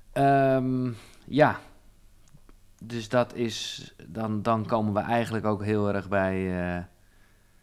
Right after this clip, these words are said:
oh nee, sorry, ik wil nog één ding doen. Sorry, de, de,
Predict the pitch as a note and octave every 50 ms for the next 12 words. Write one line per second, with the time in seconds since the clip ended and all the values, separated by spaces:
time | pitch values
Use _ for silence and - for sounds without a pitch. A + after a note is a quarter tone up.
0 | _ _ _ _ _ - - - F#3+ F#3 D#3 C3+ C3 B2+ - E3+ C3+ A#2 A2+ B2
1 | D3 C#3+ C#3 C#3+ D#3+ D#3+ D3+ C#3 B2+ A#2 A2 G#2 G#2 G2+ G#2+ - C3 A#2 G2+ G#2
2 | G#2 E2+ F2+ F#2+ A2+ A2+ G#2 G#2+ G2 F2+ D2 D#2+ G2